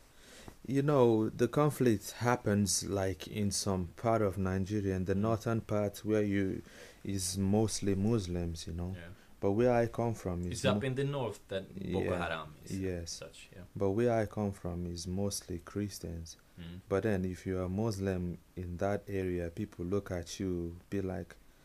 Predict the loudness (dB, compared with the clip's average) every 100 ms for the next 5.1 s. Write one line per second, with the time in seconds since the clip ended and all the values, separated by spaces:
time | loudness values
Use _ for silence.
0 | -20 _ -4 0 0 0 0 0 2 2
1 | 2 0 -2 -2 -4 -2 -4 -4 -4 -6
2 | -6 -8 -4 -4 -6 -8 -10 -10 -10 -8
3 | -8 -6 -4 -4 -6 -12 -20 -20 -20 -12
4 | -10 -6 -4 -6 -6 -8 -10 -8 -8 -8